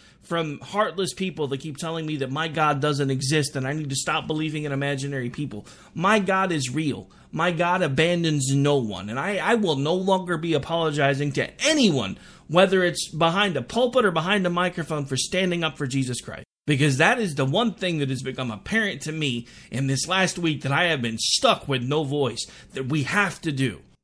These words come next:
We cannot hide our faith any longer. Because we're, we, we are sub-, we are called, if you are a Christian,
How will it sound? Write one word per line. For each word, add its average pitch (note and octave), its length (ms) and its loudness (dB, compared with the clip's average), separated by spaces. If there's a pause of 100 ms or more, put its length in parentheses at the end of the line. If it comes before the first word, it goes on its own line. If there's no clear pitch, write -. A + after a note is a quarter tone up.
(140)
We F3+ 180 2
cannot A#3 560 0
hide C#3+ 420 2
our C3+ 140 0
faith D#3 320 -4
any C#3+ 180 -2
longer. B2 460 -6 (560)
Because D#3 320 0
we're, C3 280 0
we, F#3 240 2
we A#3 240 -2
are C4 140 4
sub-, F#3+ 300 -2
we C#4+ 140 0
are G#3+ 120 2
called, D3 460 -4
if B2 160 -6
you B3+ 140 -6
are C#4 120 -6
a G#3 60 -6
Christian, - 580 -8